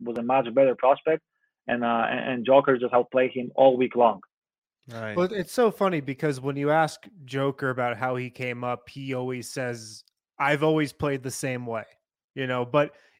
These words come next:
Speaker 3: like you're saying, and, and even when you go back and watch the film of him at Mega, he, he really was playing the same way.
Speaker 1: Yeah, you know, sometimes,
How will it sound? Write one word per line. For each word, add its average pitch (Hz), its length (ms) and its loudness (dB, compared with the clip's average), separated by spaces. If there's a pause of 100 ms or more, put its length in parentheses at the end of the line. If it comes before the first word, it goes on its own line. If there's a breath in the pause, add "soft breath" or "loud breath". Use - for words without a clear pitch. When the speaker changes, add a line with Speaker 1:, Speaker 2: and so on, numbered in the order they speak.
(320)
Speaker 3:
like 175 300 2
you're 180 140 4
saying, 160 520 0
and, 151 120 0
and 165 160 -2
even 175 240 2
when 147 160 2
you 135 80 -4
go 135 140 2
back 131 300 2
and 131 120 -4
watch 123 260 0 (140)
the 127 120 -4
film 139 320 -4
of 127 140 -6
him 120 120 -6
at 139 220 -2
Mega, 113 320 -10
he, 127 320 -12
he 131 160 -6
really 139 280 2
was 135 240 0
playing 110 320 -10
the 104 80 -16
same 104 280 -20
way. 104 160 -18 (1400)
Speaker 1:
Yeah, 208 240 8
you 185 120 4
know, 196 200 4
sometimes, 190 440 0